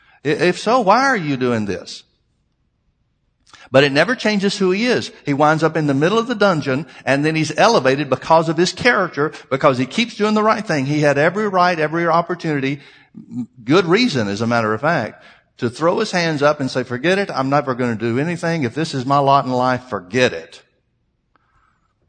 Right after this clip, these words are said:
But he doesn't. He shows himself as someone who is worthy of responsibility and worthy of favor. Even in prison, he becomes the ruler of the prison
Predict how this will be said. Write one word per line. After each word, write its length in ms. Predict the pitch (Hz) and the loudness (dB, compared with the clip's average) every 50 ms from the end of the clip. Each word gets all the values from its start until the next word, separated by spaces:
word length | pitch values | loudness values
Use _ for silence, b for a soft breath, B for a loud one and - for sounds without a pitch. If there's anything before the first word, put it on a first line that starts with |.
| _ _ _ _ _ _ _ _ _ _ | _ _ _ _ _ _ _ _ _ _
But 120 | _ 90 85 | _ -14 -10
he 60 | 85 | -2
doesn't. 580 | 101 131 170 185 156 - 98 - - - - _ _ _ _ _ _ _ | 2 2 2 2 0 -2 -8 -14 -16 -20 -20 _ _ _ _ _ _ _
He 160 | - 117 117 | -4 -4 -4
shows 380 | 113 - 160 175 196 233 220 - | -2 0 0 0 0 0 -2 -2
himself 680 | 147 131 120 - - 120 107 98 98 107 - - - _ _ _ _ _ _ _ _ _ _ _ _ _ - | -2 -2 -2 -2 -2 -2 0 0 -2 -4 -6 -12 -20 _ _ _ _ _ _ _ _ _ _ _ _ _ -4
as 200 | 98 113 117 - | -4 -4 -4 -2
someone 400 | - 156 151 151 139 139 135 131 | -2 -2 -2 0 0 -2 -2 0
who 160 | 135 127 117 | -2 -2 -2
is 120 | 113 98 | -4 -4
worthy 680 | 101 113 135 170 208 247 247 196 123 110 101 101 123 147 - _ _ _ _ _ _ - | -6 -6 -2 0 0 0 0 -2 -4 -4 -6 -6 -6 -10 -14 _ _ _ _ _ _ -6
of 160 | 110 104 101 | -6 -4 -4
responsibility 840 | 104 - - - 127 131 127 - 120 110 143 165 202 208 233 240 240 - - _ _ _ _ _ _ _ _ _ _ _ _ _ _ _ | -8 -8 -4 -2 -2 -2 -2 -4 -4 -4 -2 -2 -2 -4 -6 -8 -8 -14 -20 _ _ _ _ _ _ _ _ _ _ _ _ _ _ _
and 220 | - 117 117 113 | -6 -4 -4 -2
worthy 400 | 110 127 139 156 160 151 156 160 | -2 -2 0 0 -2 -2 -2 -2
of 100 | 160 156 | -2 -4
favor. 560 | 160 - 190 - 339 339 220 101 - - - _ _ _ _ _ _ _ _ _ _ _ _ _ _ _ - | -4 -4 -4 -2 -2 -4 -6 -8 -12 -14 -16 _ _ _ _ _ _ _ _ _ _ _ _ _ _ _ -8
Even 240 | 156 202 233 320 262 | -6 -6 -2 -2 0
in 140 | 240 240 | 0 -2
prison, 460 | 240 - 294 370 311 - 117 92 - - b b b - | -2 -4 -4 -4 -4 -6 -6 -8 -10 -14 b b b -4
he 100 | 254 262 | -4 -2
becomes 440 | - - - - 196 202 190 - | -2 -4 -2 0 0 0 -2 -2
the 140 | - 160 151 | -2 0 2
ruler 400 | 151 175 214 254 285 262 226 226 | 2 2 2 0 0 0 0 0
of 80 | 226 226 | -2 -2
the 60 | 233 | -6
prison 480 | 233 - 381 403 339 - 294 208 - | -2 0 0 0 0 -2 -6 -8 -8